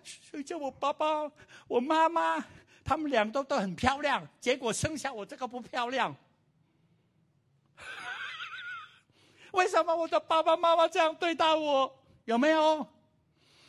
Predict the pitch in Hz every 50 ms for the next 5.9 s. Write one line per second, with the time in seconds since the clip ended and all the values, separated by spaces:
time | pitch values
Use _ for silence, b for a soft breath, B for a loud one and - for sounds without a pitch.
0 | b b b b b - 185 175 190 233 - 285 226 - - 170 180 151 123 131
1 | 165 202 190 - - - 208 190 185 170 147 - - _ _ B B B B B
2 | B B 294 269 - 294 277 - 269 - - - 294 277 202 180 - - - -
3 | 208 180 143 - - - - _ _ _ _ _ _ _ _ _ _ B B B
4 | B B B _ _ _ _ _ _ _ _ _ _ _ _ _ _ _ _ -
5 | 202 185 - 165 143 - - - 139 156 170 170 165 165 160 160 147